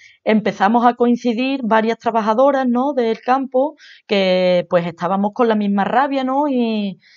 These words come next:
y que queríamos, que habíamos dicho que, que, que ya no podíamos aguantar más, que esta situación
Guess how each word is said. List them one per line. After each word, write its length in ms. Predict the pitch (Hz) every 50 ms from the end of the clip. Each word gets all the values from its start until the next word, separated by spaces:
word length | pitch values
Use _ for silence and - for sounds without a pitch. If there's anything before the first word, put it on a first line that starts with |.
| _ _ _
y 160 | 202 196 185
que 140 | - 170 165
queríamos, 1000 | 170 160 160 160 160 156 165 170 175 180 190 202 214 214 208 208 202 196 185
que 80 | - 180
habíamos 320 | 165 165 185 196 208 208
dicho 280 | 180 208 214 - - 240
que, 240 | 240 202 190 185 180
que, 380 | - 180 175 175 170 170 170 165
que 180 | - 170 156 156
ya 120 | 165 180
no 120 | 202 220 196
podíamos 360 | 202 180 180 175 175 175 170
aguantar 400 | 170 165 170 170 170 - 202 214
más, 160 | 254 311 247
que 80 | - 165
esta 160 | 156 - 180
situación 560 | 151 196 - - 170 156 - 190 202 233 247